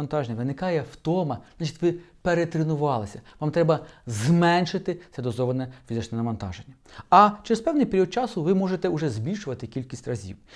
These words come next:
Є ще дуже простий метод, коли ви можете вибирати так називаємо з допомогою цифр. Цілих там чи не, не цілих, наприклад, ви пробуєте присісти десять разів щоденно.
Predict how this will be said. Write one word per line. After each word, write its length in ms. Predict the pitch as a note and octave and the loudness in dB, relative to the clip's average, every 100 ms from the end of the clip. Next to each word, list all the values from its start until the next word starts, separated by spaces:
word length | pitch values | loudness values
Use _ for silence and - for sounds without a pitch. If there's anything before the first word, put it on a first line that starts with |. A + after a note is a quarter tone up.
| - | -6
Є 100 | B3+ | 0
ще 280 | C4 - C4+ | 0 2 2
дуже 220 | D#3+ C#3+ | 2 0
простий 360 | C#3+ B2+ - B2 | 0 -2 -2 -2
метод, 300 | A#2 G2 - - - | -2 -4 -14 -16 -2
коли 160 | G3+ | 2
ви 80 | A3+ | 4
можете 280 | F3 G#3 F3 | 2 0 0
вибирати 500 | C#3+ B2+ D#3+ F3 D3+ - | 0 2 2 2 -4 -6
так 160 | - C3+ | -10 -8
називаємо 560 | C3 C3+ E3 D#3+ D#3 D3 - | -4 0 2 2 2 0 -6
з 20 | - | -8
допомогою 520 | B2+ C#3+ D#3+ D3+ C#3+ - | -4 -2 0 0 -2 -8
цифр. 520 | - - - - G#2 - _ _ - | -12 4 4 4 -4 -16 _ _ -6
Цілих 440 | - D#3+ G3+ G#3 | 4 6 8 6
там 200 | D#3+ C#3+ | 2 -4
чи 260 | - A#2 A2 - | -4 -6 -6 -10
не, 340 | A#2+ A2+ A2+ A2+ | -6 -2 -2 -2
не 180 | B2 B2 | -2 -4
цілих, 360 | B2+ C#3+ F#3 F#3 | -2 2 2 0
наприклад, 320 | C3+ B2 A#2 | -6 -4 -2
ви 180 | G3 C#4+ | 0 0
пробуєте 640 | - - E3+ F#3+ D#3+ C#3 | 0 2 4 6 4 2
присісти 480 | B2 A#2+ - G#3 E3 | -4 -4 -2 -4 -2
десять 340 | A2+ B2+ B2+ A2+ | -2 -2 -4 -6
разів 320 | A2+ F#2+ F2+ - | -6 -6 -10 -10
щоденно. 580 | - C#3+ A2 F#2+ F#2 | 0 0 0 -6 -10